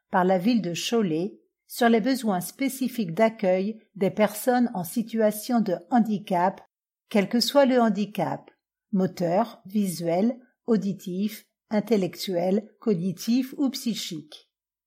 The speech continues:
Une liste des établissements handi bienveillants est disponible sur cholet point F R. Ces lieux sont identifiés grâce à un adhésif handi bienveillant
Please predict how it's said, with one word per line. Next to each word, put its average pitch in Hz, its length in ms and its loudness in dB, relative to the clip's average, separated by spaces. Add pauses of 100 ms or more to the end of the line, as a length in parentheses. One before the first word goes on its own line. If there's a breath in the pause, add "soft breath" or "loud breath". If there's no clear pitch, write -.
(440)
Une 180 180 2
liste 233 400 4
des 170 280 0
établissements 175 840 0
handi 214 320 2
bienveillants 165 840 -2 (300)
est 202 120 4
disponible 247 920 2
sur - 260 -8
cholet 254 420 0
point 233 380 4
F - 160 -10
R. 143 260 -2 (880)
Ces - 280 0
lieux 196 400 2
sont 180 240 -8
identifiés 220 1000 0 (140)
grâce 214 540 4
à 190 140 -2
un 190 160 2
adhésif 214 760 2 (100)
handi 214 320 4
bienveillant 185 840 0